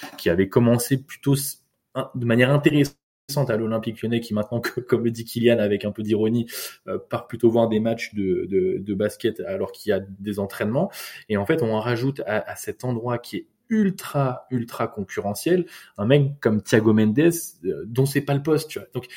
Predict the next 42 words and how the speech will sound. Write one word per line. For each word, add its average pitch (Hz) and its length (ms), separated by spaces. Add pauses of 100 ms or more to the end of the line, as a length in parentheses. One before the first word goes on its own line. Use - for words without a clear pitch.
(160)
c'est - 200
là 120 100
où, 143 100
effectivement, 156 640
ça - 260
manque 127 380
de 123 80
cohérence. 120 580 (460)
Je 104 160
pense 147 240
qu'il - 80
y 110 40
a - 0
des 110 80
responsabilités 110 1160
au 107 80
niveau 104 260
des 104 140
compétences 113 760
de, 95 400
de 104 220
notre 104 180
direction 104 300
sportive - 360
qui - 120
n'ont - 40
pas 107 120
été 101 160
en 190 100
mesure 110 380
d'anticiper. 104 640 (360)
Et 101 80
je 101 120
pense 185 340
tout - 140
de 104 80
même 139 280
qu'il 104 200
y - 20
a - 20
une 110 320
problématique 120 840